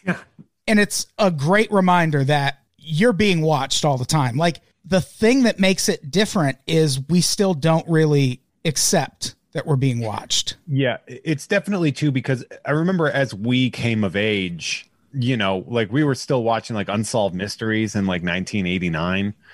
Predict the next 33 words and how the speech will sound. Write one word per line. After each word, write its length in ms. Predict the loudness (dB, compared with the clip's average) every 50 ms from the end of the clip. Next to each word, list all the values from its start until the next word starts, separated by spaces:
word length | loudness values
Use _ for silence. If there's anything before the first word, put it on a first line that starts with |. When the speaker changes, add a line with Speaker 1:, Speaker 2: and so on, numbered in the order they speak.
| -20 -20 -20 -20 _ _ _
Speaker 3:
And 140 | -4 -2 -2
they 80 | 0
were 100 | -2 -2
just 220 | -4 -4 -6 -6 -4
like, 140 | -4 -4 -4
"And 80 | -2
here's 260 | 0 0 0 0 0
the 80 | -4 -6
security 540 | -8 -8 -8 -4 -2 0 2 2 2 0 -2
footage." 500 | -2 -2 -2 -2 -2 -4 -6 -10 -10 -6
And 140 | -4 -2 -2
it's 180 | -2 -4 -6 -6
just, 240 | -6 -6 -6 -4 -4
it 160 | -4 -4 -4
looks 400 | -6 -6 -4 -4 -4 -4 -4 -4
like 160 | -4 -4 -4 -4
just 240 | -6 -10 -10 -10 -10
blobs 720 | -6 -4 -2 0 2 2 2 2 0 -2 -2 -6 -6 -4
moving 400 | -2 0 0 -2 -2 -4 -4 -4
around. 320 | -4 -4 -4 -4 -4 -2 -2
Like, 160 | -2 -4 -4
security 520 | -8 -10 -10 -4 -2 0 0 0 0 -2
footage 340 | -2 -2 -4 -4 -4 -4 -4
was 120 | -4 -2
always, 300 | 0 0 0 0 -2 -2
like, 140 | -4 -6 -6
super 400 | -6 -6 -4 -4 -4 -4 -4 -4
bad. 320 | -2 -2 -2 -2 -2 -2 -4
Now 180 | -4 -4 -4
it's 160 | -4 -6 -8
so 380 | -10 -10 -8 -6 -4 -4 -4 -4
fucking 420 | -4 -4 -6 -4 -4 -4 -4 -4
clear 500 | -4 -4 -2 -2 0 0 0 0 -2 -4